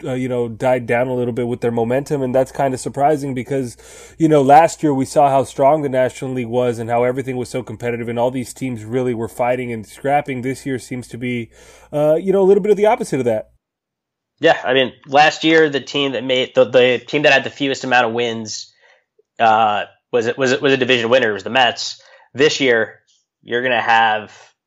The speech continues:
Speaker 2: you know, a wild card team conceivably operating around eighty-five, eighty-six games, eighty-five, eighty-six wins, which is not something that, you know, we're used to really seeing.
Speaker 1: Yeah, exactly. But it's nice that, you know, it's nice and tight up there at the wild card, especially, and that's, uh, something that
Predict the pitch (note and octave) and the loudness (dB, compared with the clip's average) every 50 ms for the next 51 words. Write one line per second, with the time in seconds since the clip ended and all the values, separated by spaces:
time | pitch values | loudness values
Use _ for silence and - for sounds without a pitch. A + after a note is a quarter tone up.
0 | _ _ _ _ _ - - G2+ G2+ G2+ - _ _ _ _ _ - B2 A#2 A2+ | _ _ _ _ _ -14 -10 -8 -8 -8 -8 _ _ _ _ _ -4 -2 2 4
1 | A#2 A#2+ C3 C3+ C#3 - - B2+ A2+ G#2+ - - A#2+ A2+ A2 - A2 - - C3 | 4 4 4 4 2 0 0 -2 -2 -2 -6 -8 -10 -10 -10 -14 -12 -6 -4 -4
2 | C#3 C#3 C3 A#2 B2 A2+ A2+ B2 B2 A#2+ A2+ A2 G#2+ A2 G#2+ G#2+ A2 A2 G#2+ - | -2 -2 -2 0 2 2 2 2 2 2 -2 -2 -2 -4 -4 -4 -4 -4 -4 -6
3 | - A2+ A2+ A2+ A2 - A2+ A2+ G#2+ - A2 A2+ A2+ A2 - - A#2+ G#2+ - - | -8 -8 -8 -6 -2 0 0 0 0 0 -4 -8 -8 -8 -6 -6 -6 -6 -4 -2
4 | A#2+ B2+ G#2 F#2+ F2+ - - - _ _ _ _ - A2 A2+ G#2+ - - A2 A#2 | -2 -2 -2 -4 -8 -14 -18 -20 _ _ _ _ -6 -4 -4 -4 -2 0 0 0
5 | A2 G#2+ A2 A2 G#2+ A2 - - B2 A#2+ G#2+ - - - - - - - - B2 | 2 0 -2 -4 -4 -8 -6 -4 -4 -4 -4 -8 -12 -16 -20 -20 -12 -4 0 0
6 | A#2+ - C3+ A#2+ D#3 D#3 D#3 - E3+ D#3+ F3 E3+ F3 F3 E3 - - E3+ F3 F#3 | 2 2 2 4 4 4 4 4 2 2 2 2 4 2 2 0 -2 0 0 0
7 | G3 G3+ A3 G#3 G#3+ G#3 - A3 A3 A3 A3 A3 G#3+ - G#3+ B3 D#3+ - _ _ | 2 2 0 0 -2 -4 0 2 4 4 4 2 0 -4 -4 -4 -6 -8 _ _
8 | _ _ _ _ _ _ _ _ _ _ _ _ _ _ _ _ _ _ _ _ | _ _ _ _ _ _ _ _ _ _ _ _ _ _ _ _ _ _ _ _
9 | _ _ _ _ _ - D#3 D#3 D3+ C#3+ C3+ C3 B2 - D3 D3 C3+ C3 - C#3 | _ _ _ _ _ -4 0 2 4 4 4 0 0 -2 0 2 2 0 0 -4
10 | C3+ B2 A2+ D#3 D#3+ D3 - - E3+ F3 F#3 F#3 - - F3+ D#3 C3+ _ - D3+ | -8 -4 -4 -4 -4 -4 -6 -4 -2 -2 -2 -2 -2 -4 -6 -6 -6 _ -10 -6
11 | D3+ D3+ D3 C#3+ C#3 - D#3 E3 D#3 D#3 - - D3 C3 - - D#3 D3+ D#3 D3+ | -4 -2 -2 -2 -2 -4 -6 -4 -4 -4 -6 -8 -14 -12 -8 -4 -2 -2 0 0
12 | D3+ - - D#3 D3 C#3+ C#3 A#2 - B2 C3 C3+ C#3+ C#3 - - C#3 C3 B2 B2 | -2 -4 -4 -6 -4 -4 -4 -6 -4 0 2 2 0 0 -2 -4 -4 -4 -4 -6
13 | - - C#3+ C3+ B2 - - C3+ C3 B2 A#2+ B2 A#2+ B2 B2+ C3 B2+ - - C#3+ | -10 -8 -8 -8 -8 -8 -10 -10 -8 -8 -8 -6 -4 -4 -4 -4 -4 -6 -6 -4
14 | C3+ C3 B2 A#2 A#2 F2 B2+ - - D3 B2 C#3+ C3 B2 B2 A#2 - | -2 -2 -2 -4 -6 -8 -10 -6 -8 -6 -6 -6 -8 -6 -8 -8 -8